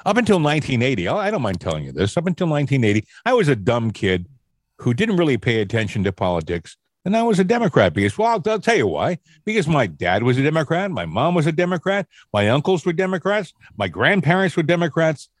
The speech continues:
and it seemed like the family thing to do. But as I got older and I started to open my eyes and pay attention, I thought to myself, "Ah, do I wanna follow Jimmy Carter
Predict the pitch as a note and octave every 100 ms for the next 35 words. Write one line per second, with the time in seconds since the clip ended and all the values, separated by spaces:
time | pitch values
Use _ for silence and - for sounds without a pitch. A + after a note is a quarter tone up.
0 | _ _ C#3 D3 C#3+ D#3+ D3 B2 A#2 -
1 | G#2+ A#2 G#2+ G2+ G2 F#2 F#2 B2 G3 A2
2 | - - _ A3 A#3+ - E3 A3+ B3+ G#3
3 | A#3+ A#3 B3 B3 A#3+ A3+ A2 C#2+ _ _
4 | _ _ C3+ D#3 D#3 - G#3 F#3 F3 D#3+
5 | - F3+ G3+ F#3 F3+ F3+ D#3+ B2 D3 D#3
6 | C3 F3 D#3 C3+ E3+ G3+ D#3 G#3+ G#3+ F#3
7 | F3+ E3+ G3+ A#3 A#3+ A#3+ B3 A#3 G#3 _
8 | _ D#3 A#3 B3 E3+ D#3 D3+ C#3+ B2+ G2+
9 | - C#3+ A3+ - - G2 F#2+ A2+